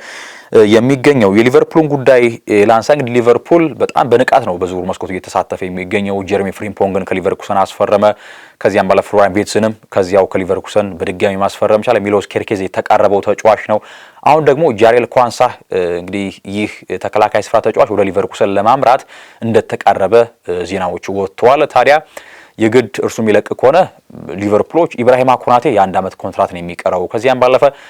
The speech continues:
ቨርጂል ቫን ዳይክ ኮንትራቱ ሊጠናቀቅ፣ እ፣ ቨርጂል ቫን ዳይክ አዲስ ኮንትራት ቢያራዝም እድሜው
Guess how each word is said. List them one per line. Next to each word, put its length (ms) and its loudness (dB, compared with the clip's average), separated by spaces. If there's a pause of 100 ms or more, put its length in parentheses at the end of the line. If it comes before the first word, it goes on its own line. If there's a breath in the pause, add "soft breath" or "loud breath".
(180 loud breath)
ቨርጂል 300 2
ቫን 220 2
ዳይክ 320 4
ኮንትራቱ 360 -2
ሊጠናቀቅ፣ 540 -2 (160)
እ፣ 120 0 (320)
ቨርጂል 320 -2
ቫን 160 2
ዳይክ 120 0
አዲስ 200 0
ኮንትራት 300 0
ቢያራዝም 400 0
እድሜው 320 2